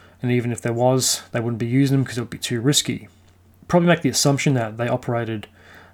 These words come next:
much the same way a modern-day terrorist cell does, using as little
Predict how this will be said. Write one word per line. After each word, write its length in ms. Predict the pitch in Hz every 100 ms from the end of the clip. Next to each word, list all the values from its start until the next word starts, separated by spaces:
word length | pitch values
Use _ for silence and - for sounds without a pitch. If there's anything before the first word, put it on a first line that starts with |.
| _
much 220 | 123 -
the 60 | -
same 260 | 139 120
way 200 | 120 113
a 40 | 110
modern-day 460 | 117 117 113 110
terrorist 480 | - - 135 135 -
cell 300 | - 123 113
does, 460 | 110 107 107 - - _ _ - - - _
using 440 | 127 123 117 117 117
as 320 | 123 117 -
little 420 | 135 135 131 120